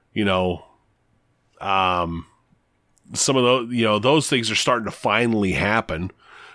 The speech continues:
You know, there, it, it wasn't easy for them to just cruise down the road and,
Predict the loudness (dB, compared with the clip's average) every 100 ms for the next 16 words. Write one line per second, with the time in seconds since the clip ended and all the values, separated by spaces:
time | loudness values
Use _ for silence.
0 | -4 -2 0 0 -2 -4 -6 -6 -4 -4
1 | 0 0 0 -2 -2 -2 0 -2 0 0
2 | 0 -2 0 0 0 -6 _ -12 2 4
3 | 4 2 2 2 2 4 2 0 -2 -2